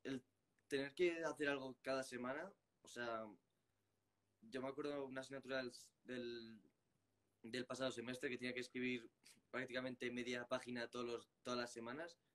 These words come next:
que yo tampoco estaba muy acostumbrado y tal. Igual hay gente que sí, pero a mí me costaba un montón, en plan, todas las semanas tener que hacer cosas y tal.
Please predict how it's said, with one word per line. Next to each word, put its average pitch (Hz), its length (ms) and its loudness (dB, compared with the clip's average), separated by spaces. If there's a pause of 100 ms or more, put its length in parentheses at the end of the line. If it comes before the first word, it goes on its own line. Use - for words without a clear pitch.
(200)
que 110 120 -6
yo 117 120 0
tampoco 127 240 0
estaba 131 200 2
muy 127 100 -2
acostumbrado 117 520 -2
y 117 60 -6
tal. 135 160 -2
Igual 110 220 0
hay 120 60 -2
gente 123 280 -6
que 101 100 -14
sí, 139 140 -8
pero 101 380 -14
a - 60 -14
mí 107 80 -6
me 113 140 -6
costaba 117 340 -6
un 113 300 -10
montón, 95 340 -4
en 104 120 -6
plan, 101 220 -8
todas 110 160 0
las 123 120 0
semanas 123 500 -4 (420)
tener 123 180 0
que 123 80 0
hacer 123 240 -2
cosas 120 360 0
y 117 80 0
tal. 123 280 2